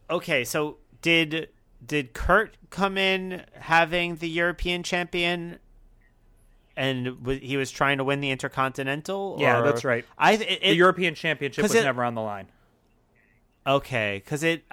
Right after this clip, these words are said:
Speaker 1: I wasn't, I got confused and I thought maybe that Jericho was holding both belts before, but I guess not.
Speaker 2: Nope.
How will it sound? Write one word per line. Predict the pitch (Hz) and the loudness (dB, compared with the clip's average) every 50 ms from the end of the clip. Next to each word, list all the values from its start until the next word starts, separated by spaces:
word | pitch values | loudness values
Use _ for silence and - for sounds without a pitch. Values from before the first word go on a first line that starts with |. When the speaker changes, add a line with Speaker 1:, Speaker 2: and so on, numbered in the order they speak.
| 143 - | -14 -8
Speaker 1:
I | 160 147 156 | -4 -4 -4
wasn't, | 165 185 202 185 185 180 165 170 - | -2 -4 -6 -6 -6 -10 -12 -8 -6
I | 156 151 156 | -4 -4 0
got | 170 185 175 | 0 -2 -2
confused | - 175 151 - - 143 156 160 156 135 147 | -2 -6 -8 -4 0 2 2 2 4 2 2
and | 131 | 2
I | 127 131 | 2 2
thought | 123 - 131 127 139 139 | 2 4 4 2 4 2
maybe | 135 131 131 123 131 127 | 2 0 0 0 0 -2
that | 113 120 120 117 117 120 - - | 0 2 4 4 4 2 0 -4
Jericho | 104 123 123 123 123 131 127 - 123 113 107 | -4 -2 0 2 2 0 0 0 0 0 0
was | 101 104 101 | 0 -4 -4
holding | - 120 113 104 110 107 107 104 | -4 -4 -4 -4 -4 -6 -6 -4
both | 104 110 107 101 - _ | -4 -4 -4 -6 -6 _
belts | 117 110 104 101 - - - - | -2 -2 -2 -2 -4 -8 -10 -12
before, | - - 107 - - - 110 101 92 87 85 87 - _ | -8 -10 -10 -10 -8 -6 -6 -6 -6 -6 -8 -12 -14 _
but | - 98 92 - - _ _ _ _ | -14 -14 -14 -14 -18 _ _ _ _
I | - 107 | -14 -12
guess | 98 98 92 - | -12 -12 -12 -12
not. | 110 98 90 85 87 - _ _ _ _ _ _ _ _ _ _ _ _ _ _ _ _ _ _ _ _ _ _ _ _ _ _ _ _ _ _ _ _ | -12 -12 -12 -12 -14 -16 _ _ _ _ _ _ _ _ _ _ _ _ _ _ _ _ _ _ _ _ _ _ _ _ _ _ _ _ _ _ _ _
Speaker 2:
Nope. | - 139 139 139 - | -10 -10 -10 -10 -12